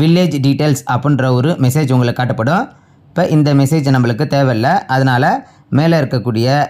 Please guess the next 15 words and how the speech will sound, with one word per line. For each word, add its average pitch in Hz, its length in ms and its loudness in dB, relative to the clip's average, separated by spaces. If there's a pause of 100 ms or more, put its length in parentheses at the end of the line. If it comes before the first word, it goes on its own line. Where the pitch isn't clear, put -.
அந்த 120 120 2 (100)
பெருக்கல் 135 380 -2
குறியை 127 340 0
அழுத்துனீங்கன்னா 127 500 0 (240)
இந்த 131 200 2
மெசேஜ் 127 320 0
ஆனது 113 180 -2 (100)
மறைக்கப்பட்டுவிடும். 127 720 0 (2500)
இப்ப 160 180 -2 (260)
மேலே 160 280 2 (400)
வலது 165 280 2 (120)
மூலையில் 143 380 2 (120)
மூன்று 139 300 2
கோடுகள் 160 360 2
இருக்கும், 160 300 -2